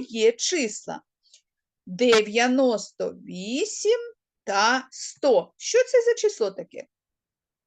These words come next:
Правильно, дев'яносто дев'ять. А тепер порівняй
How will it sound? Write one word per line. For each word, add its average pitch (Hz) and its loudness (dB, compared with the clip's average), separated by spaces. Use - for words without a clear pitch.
Правильно, 214 -2
дев'яносто 220 -4
дев'ять. 214 0
А 208 -2
тепер 403 0
порівняй 440 2